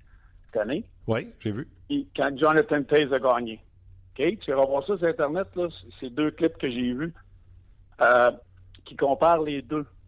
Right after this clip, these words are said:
Speaker 1: lorsqu'ils ont gagné. OK, lorsque LeBron James a gagné, euh, oui, j'ai bien joué, oui, j'ai été le meilleur, oui, j'ai été ci, oui, j'ai été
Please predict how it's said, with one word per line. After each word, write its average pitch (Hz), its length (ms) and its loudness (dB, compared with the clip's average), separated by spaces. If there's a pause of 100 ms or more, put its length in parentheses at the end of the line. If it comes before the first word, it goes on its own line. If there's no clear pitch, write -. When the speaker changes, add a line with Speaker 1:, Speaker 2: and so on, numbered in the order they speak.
(220)
Speaker 1:
lorsqu'ils 139 300 -4
ont 135 80 -2
gagné. 123 500 -4 (500)
OK, 143 120 -8 (120)
lorsque - 240 -8
LeBron 147 400 -2
James 180 280 0
a 143 60 0
gagné, 135 480 -2 (720)
euh, 127 340 -4 (300)
oui, 175 360 -2
j'ai 143 120 0
bien 135 280 -2
joué, 151 520 0
oui, 170 340 -2
j'ai 147 80 0
été 139 160 -2
le 139 80 2
meilleur, 135 500 -2
oui, 160 280 -2
j'ai 147 120 0
été 135 300 -6
ci, 170 140 -4
oui, 147 280 0
j'ai 139 100 2
été 135 180 0